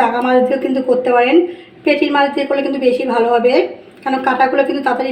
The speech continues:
বেছে নেওয়া যাবে। পেটির মাছ দিয়ে কিন্তু কাঁটাগুলো বড় বড় থাকে। দেখুন বন্ধুরা, মাছগুলো কিন্তু সব বেছে নিয়েছি কাঁটাগুলো।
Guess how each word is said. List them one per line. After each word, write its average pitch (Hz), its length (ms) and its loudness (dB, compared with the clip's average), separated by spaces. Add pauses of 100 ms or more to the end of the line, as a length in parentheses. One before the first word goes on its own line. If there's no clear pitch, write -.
বেছে 254 220 0
নেওয়া 254 260 -2
যাবে। 247 200 2 (640)
পেটির 277 280 0
মাছ 277 140 0
দিয়ে 277 160 -2
কিন্তু 277 180 -4
কাঁটাগুলো 269 340 0 (100)
বড় 247 180 2
বড় 247 120 -2 (140)
থাকে। 247 260 0 (3250)
দেখুন 269 320 0
বন্ধুরা, 254 340 2
মাছগুলো 233 340 -2
কিন্তু 262 240 -8
সব 254 180 2
বেছে 233 300 -4
নিয়েছি 247 300 -8 (100)
কাঁটাগুলো। 233 420 -4